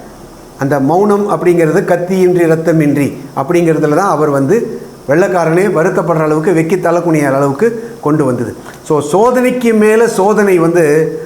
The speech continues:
ஹரிச்சந்திரனுக்கு வந்தது. "பொய்யே பேச மாட்டேன்" அப்படின்னு இருந்த ஒரு ஆளு, பொய்யே பேசாம மௌனமாவே இருந்து நமக்கு ஒரு உண்மைனா என்ன அப்படிங்கிற பெருமையை உணர்த்தினது உங்க எல்லாருக்குமே தெரியும். So, அந்த மௌனம் அப்படிங்கிறதுக்கு அந்த பெரிய பவர் இருக்கு.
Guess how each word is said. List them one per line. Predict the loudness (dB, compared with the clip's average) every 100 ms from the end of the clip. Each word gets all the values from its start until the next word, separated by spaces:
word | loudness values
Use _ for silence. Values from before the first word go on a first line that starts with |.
| -6
ஹரிச்சந்திரனுக்கு | -2 0 0 0 2 0 0
வந்தது. | -2 0 -2 -4 -10 -18 -20 -6
"பொய்யே | 0 2 2 2
பேச | 2 0 0 0
மாட்டேன்" | 0 -2 -2 -2 -2 -6 -10 -6
அப்படின்னு | -2 0 2 2 0 -2 -6 -10 -4
இருந்த | 0 2 2 2
ஒரு | 2
ஆளு, | 0 0 0 -2 -8 -12 -2
பொய்யே | 2 4 2
பேசாம | 2 0 0 0 0 0
மௌனமாவே | 2 2 2 2 2 2 4 4 4 2 2
இருந்து | 2 2 4 4 4 2 0 -2 -10 -16 -20 -12 -4
நமக்கு | -2 0 0
ஒரு | 2 0 -2 -8 -4 0
உண்மைனா | 2 2 2 2 2
என்ன | 2 0
அப்படிங்கிற | 0 0 2 2 0
பெருமையை | 0 2 4 2 4 2
உணர்த்தினது | 2 2 2 2 -2 -2 0 2 2 0 -4 -10 -14 -20 -12 -2
உங்க | 0
எல்லாருக்குமே | 2 0 -2 -2 -2
தெரியும். | -2 -4 -4
So, | 0 0
அந்த | 2 0
மௌனம் | 2 2 2
அப்படிங்கிறதுக்கு | 0 0 -2 -2 -2
அந்த | -2 -2
பெரிய | -4 -2 -2
பவர் | 0 0 0
இருக்கு. | -2 -6